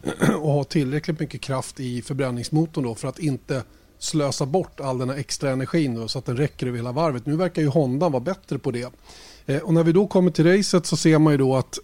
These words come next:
<clears throat> man tänker då, precis som Erik, att nu sticker Verstappen och skaffar den där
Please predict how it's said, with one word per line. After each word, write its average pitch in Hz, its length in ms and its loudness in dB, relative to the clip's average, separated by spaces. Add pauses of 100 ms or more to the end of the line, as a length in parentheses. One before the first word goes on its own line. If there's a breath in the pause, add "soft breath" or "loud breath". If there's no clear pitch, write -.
<clears throat> - 0 -
man 165 400 8
tänker 190 420 8
då, 120 120 6
precis 127 260 4
som 135 120 4
Erik, 135 300 4
att 123 120 -2
nu 160 120 8
sticker 180 340 2
Verstappen 123 460 -2
och 123 80 -2
skaffar 151 320 2
den 165 80 6
där 120 280 2